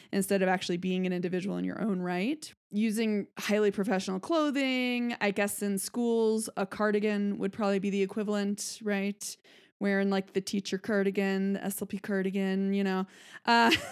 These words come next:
<laughs> but essentially, by using this kind of, like, uber professional attire or maybe slight uniformity in the way we dress sometimes,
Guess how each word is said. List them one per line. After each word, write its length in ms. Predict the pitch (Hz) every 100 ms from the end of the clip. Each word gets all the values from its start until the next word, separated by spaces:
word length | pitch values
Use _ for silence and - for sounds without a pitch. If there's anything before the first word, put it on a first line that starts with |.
| - 427
<laughs> 560 | 302 247 - - - -
but 140 | 349
essentially, 1120 | 349 339 - 349 403 392 311 285 262 254 247 233 - _ _ _ _
by 480 | - 214 247 247 240
using 880 | 240 233 226 214 - 208 240 226 233
this 180 | 214 214
kind 280 | - 208
of, 100 | 208
like, 320 | 202 190 190 - _
uber 280 | 233 220 208
professional 500 | 208 185 190 196 185
attire 580 | 185 - 190 190 185 185
or 200 | - 196
maybe 240 | 190 190
slight 400 | 196 - 196 185
uniformity 1040 | 202 208 202 - - 196 202 202 226 233 -
in 200 | 202 202
the 80 | 196
way 180 | 190 190
we 140 | 185
dress 260 | 185 185 185
sometimes, 720 | 208 208 262 247 277 302